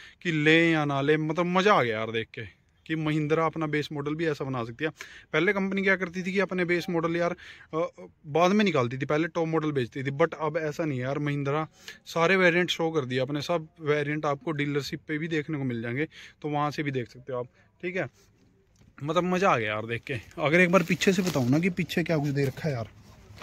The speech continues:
ये देखो भाई टेल लैंप वही है, यहाँ पे टर्न इंडिकेटर वगैरह, रिफ्लेक्टर, पार्किंग सेंसर की बात करूँ तो दो पार्किंग सेंसर हैं,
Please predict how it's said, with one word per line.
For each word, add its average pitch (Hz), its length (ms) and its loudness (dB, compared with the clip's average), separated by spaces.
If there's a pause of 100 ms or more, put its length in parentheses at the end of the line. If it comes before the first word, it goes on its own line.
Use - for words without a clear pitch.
(1040)
ये 139 120 -4
देखो 139 220 -6
भाई 143 100 0
टेल 147 280 0
लैंप 147 220 -2
वही 143 260 -2
है, 147 120 0
यहाँ 139 180 0
पे 143 100 0
टर्न 135 260 0
इंडिकेटर 139 420 0
वगैरह, 139 240 -2
रिफ्लेक्टर, 143 520 -4 (420)
पार्किंग 147 320 0
सेंसर 151 260 -2
की 151 100 4
बात 147 180 4
करूँ 147 140 -4
तो 170 100 -4
दो 139 220 2
पार्किंग 139 380 -4
सेंसर 139 340 -4
हैं, 196 120 0